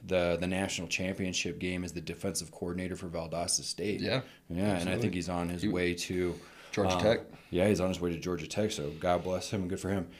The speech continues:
Speaker 1: He was an amazing coach, very inspirational.
Speaker 2: Oh, he, he was one of those guys that would, you would try extra hard just to get a good job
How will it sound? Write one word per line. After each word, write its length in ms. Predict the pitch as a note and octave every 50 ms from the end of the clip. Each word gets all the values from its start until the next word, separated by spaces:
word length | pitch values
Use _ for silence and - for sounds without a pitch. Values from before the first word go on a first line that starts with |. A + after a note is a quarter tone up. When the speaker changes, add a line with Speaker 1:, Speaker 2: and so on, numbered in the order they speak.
| - - -
Speaker 1:
He 140 | - A2+ A2+
was 100 | G#2+ G2
an 60 | G2
amazing 380 | F#2 F#2 F#2 F#2 E2+ F#2 F2
coach, 260 | - - F#2+ F2 - -
very 240 | F#2+ F#2+ F#2+ F#2
inspirational. 880 | F#2 F2 - - - E2+ F2 F2+ F2+ F2 - - G2+ F#2 F2+ F2 F2 E2
Speaker 2:
Oh, 220 | - F#2 F2+ G2+ G2+
he, 200 | G2 G2 F#2 F2+ - - - - - - - - -
he 100 | - C#3+
was 120 | D3 C3+
one 100 | C3+ C#3
of 60 | B2+ A#2+
those 100 | G#2+ G2
guys 240 | G#2 G2+ G2+ G2+
that 80 | G2 G2
would, 160 | F#2 G2 - - - - - - - - - - - - - - - -
you 140 | A2+ A#2+
would 160 | A2+ G2 F#2+ -
try 380 | - B2 A2+ A#2 A#2 A#2 A2+
extra 460 | - - G2+ A2 G#2+ - - G#2 F#2
hard 440 | - G2 G2 G2+ G2+ G2+ G2 G2 - - - -
just 180 | - A2 G#2+ -
to 80 | - F#2+
get 220 | - G#2 G2 F#2+
a 320 | G2 F#2+ F#2+ F#2 G2 F#2+ F2+ - - _ _ - G#2
good 180 | A2 G#2+ G#2+
job 380 | - G#2+ - F#2 - - - -